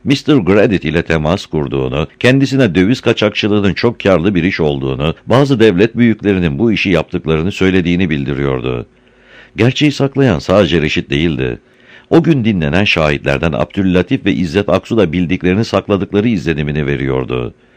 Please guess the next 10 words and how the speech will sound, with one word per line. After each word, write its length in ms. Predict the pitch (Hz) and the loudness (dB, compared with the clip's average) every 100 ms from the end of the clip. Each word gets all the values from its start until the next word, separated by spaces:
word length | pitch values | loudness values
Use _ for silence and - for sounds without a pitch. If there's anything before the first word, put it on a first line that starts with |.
| _ - - - | _ -20 -14 0
Bu 160 | 143 | 4
iki 220 | 156 - 170 | 4 2 0
tanık 300 | 151 131 - | 0 0 0
katili 440 | 95 90 107 101 | 0 0 0 0
görmüş 400 | 82 87 82 98 | 2 2 0 -2
oldukları 480 | 80 76 85 82 101 | -2 -2 -2 0 2
halde 260 | 71 69 | 0 -2
teşhis 500 | 85 95 92 143 139 | -2 -2 -2 -2 -2
etmeye 320 | 92 - 101 85 | -2 0 0 0
yanaşmıyorlardı. 1120 | 76 90 - 65 69 67 64 64 62 60 | 0 -2 -2 -4 -4 -2 -2 -4 -4 -6